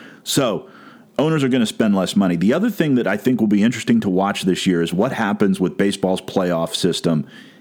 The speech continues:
in the offseason. Do they make some of the changes that happened this year because of covid nineteen and the shortened season? Do they make those moves permanent? Do they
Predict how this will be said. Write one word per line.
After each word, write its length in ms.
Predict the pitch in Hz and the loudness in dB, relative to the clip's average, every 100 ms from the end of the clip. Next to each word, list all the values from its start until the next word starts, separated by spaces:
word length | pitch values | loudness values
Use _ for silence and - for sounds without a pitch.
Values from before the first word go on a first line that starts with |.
| - | -4
in 180 | 113 120 | 0 2
the 120 | 123 | 2
offseason. 840 | 98 92 - - 90 80 82 78 - | 2 -2 -2 0 0 0 0 -2 0
Do 220 | 127 156 | 2 2
they 280 | 131 120 110 | 0 0 2
make 560 | 95 101 95 90 - - - - - | 2 2 0 -2 -6 -20 -20 -20 -6
some 260 | - 123 | -2 0
of 160 | 123 98 | 0 0
the 80 | 95 | -2
changes 680 | - 117 110 95 90 85 | 0 2 2 2 0 0
that 140 | 92 87 | -2 0
happened 460 | 104 95 85 80 | -2 0 -2 0
this 280 | 110 123 - | 0 0 0
year 180 | 92 82 | 0 0
because 360 | 78 - 95 | -2 -2 -2
of 80 | 82 | -2
covid 320 | - 107 92 | 0 0 2
nineteen 600 | 87 87 82 - 131 110 | 0 0 -2 0 2 2
and 120 | 90 87 | 2 -2
the 40 | |
shortened 380 | - 120 85 90 | 0 0 0 -2
season? 500 | - 120 92 82 - - - - - - | 0 0 0 -2 -4 -16 -20 -20 -14 -2
Do 140 | 165 | 0
they 140 | 170 147 | 2 0
make 300 | 131 127 98 | 0 -2 0
those 540 | 110 107 101 95 - - - - _ | 0 2 0 -2 -8 -16 -20 -20 _
moves 520 | 95 104 101 90 - | 2 4 2 0 -6
permanent? 600 | - 104 104 85 - - - _ - - _ - | -6 -2 0 0 -4 -12 -20 _ -20 -20 _ -8
Do 220 | 92 143 139 | 0 2 2
they 400 | 110 92 87 | 0 0 -2